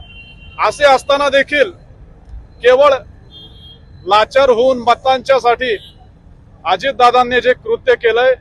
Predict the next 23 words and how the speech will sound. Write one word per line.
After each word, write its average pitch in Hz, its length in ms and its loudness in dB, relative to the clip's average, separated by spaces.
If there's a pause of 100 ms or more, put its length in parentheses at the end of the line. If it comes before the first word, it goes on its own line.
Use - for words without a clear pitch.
(320)
ते 240 60 2
अत्यंत 226 580 -4
निंदनीय 226 560 -6
आहे. 165 280 -2 (720)
या 226 160 2
गोष्टीचा 247 500 -2
निषेध 240 460 0
करण्यासाठी 240 680 -4
आज 214 200 0
आम्ही 226 220 -2
इथे 226 200 -4
जमलोय. 196 400 -6 (1500)
छत्रपती 269 640 -2
संभाजी 247 500 -2
महाराजांपासनं 247 960 -2 (800)
प्रेरणा 240 380 0
घेऊन 240 260 0
आज 226 360 0
पण 240 260 -2 (920)
कोट्यवधी 247 560 -2
लोक 240 240 -2
भारतामध्ये 220 680 -4
जगतायत. 190 480 -6